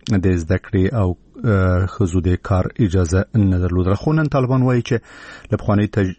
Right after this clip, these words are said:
اه، تجربې زده کړه کړې ده او هغه پخوانۍ، اه، ترخې تجربې به بیا تکرار نه شي. تاسو څه فکر کوئ؟ آیا طالبان بدل شوي دي؟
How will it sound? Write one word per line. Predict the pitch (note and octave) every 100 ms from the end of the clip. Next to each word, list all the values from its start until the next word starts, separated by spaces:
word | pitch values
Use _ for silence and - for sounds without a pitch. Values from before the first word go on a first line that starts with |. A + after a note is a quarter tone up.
| -
اه، | G#2 F#2+ F#2+ -
تجربې | G#2 F#2 F#2 F2+ G2+ F#2+
زده | F2 G2
کړه | - G#2+
کړې | A#2 G#2+
ده | G#2
او | G2+ G2
هغه | G2
پخوانۍ، | F#2+ - F#2+ F#2 F#2+ F#2+ -
اه، | G#2 - -
ترخې | G#2+ F#2+ - A#2+ F#2+ -
تجربې | F2+ F2 F2+ F#2+
به | F#2
بیا | F2+ F#2
تکرار | - G2 G2+ F2+
نه | F2+
شي. | F2 -
تاسو | B2 G#2 -
څه | -
فکر | - F#2
کوئ؟ | G#2 G2 G#2+ - _ - - - - - -
آیا | G#2
طالبان | F#2+ G2+ F#2 G2+ G#2 G2+ G#2+ -
بدل | G2+ G2
شوي | F#2+ - A2+
دي؟ | A2+